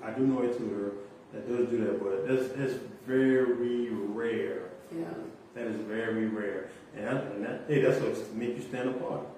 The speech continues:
Speaker 2: Yep, it does.
Speaker 1: 'Cause there's not too many, I don't know, you and one other black tutor.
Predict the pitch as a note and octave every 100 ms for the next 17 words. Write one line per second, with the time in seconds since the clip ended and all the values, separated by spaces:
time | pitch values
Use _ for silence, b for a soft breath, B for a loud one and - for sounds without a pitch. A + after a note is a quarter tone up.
0 | - - E3 E3 E3 - D#3+ D#3+ D3 D3
1 | D3 - D#3+ G3+ B3 C#4+ C#4+ - A3+ A3
2 | G#3+ G#3 G#3 - - - - - - -
3 | - C#3+ C3+ A#2+ E3+ G3 G#3 - - C#3+
4 | A#2+ A2 A#2+ D3 E3+ F3+ F3 E3+ D3 C#3
5 | - - A2+ - - - - - - -
6 | - - - - C3 B2+ A#2+ - A2+ -